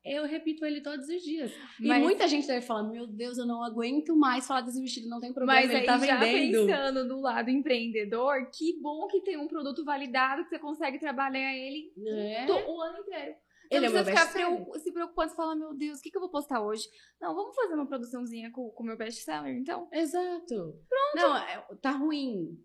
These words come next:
Speaker 1: Ah, tá ruim, é, o pessoal foi viajar, tá de férias, começo de janeiro,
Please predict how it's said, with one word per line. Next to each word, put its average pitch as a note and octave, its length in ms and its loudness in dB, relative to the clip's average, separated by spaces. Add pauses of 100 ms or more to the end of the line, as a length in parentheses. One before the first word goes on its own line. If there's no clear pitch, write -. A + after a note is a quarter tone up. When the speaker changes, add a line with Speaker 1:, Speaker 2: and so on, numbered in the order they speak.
Speaker 1:
Ah, F#3 160 -6
tá A3+ 160 -2
ruim, B3+ 480 -4
é, A3 340 -2
o G#3 80 -8
pessoal A#3+ 320 -4
foi A#3+ 180 -6
viajar, A3 760 -4
tá G#3+ 60 -4
de G3+ 120 -8
férias, A#3 480 -2
começo A#3+ 400 -8
de G#3 80 -10
janeiro, A#3 380 -10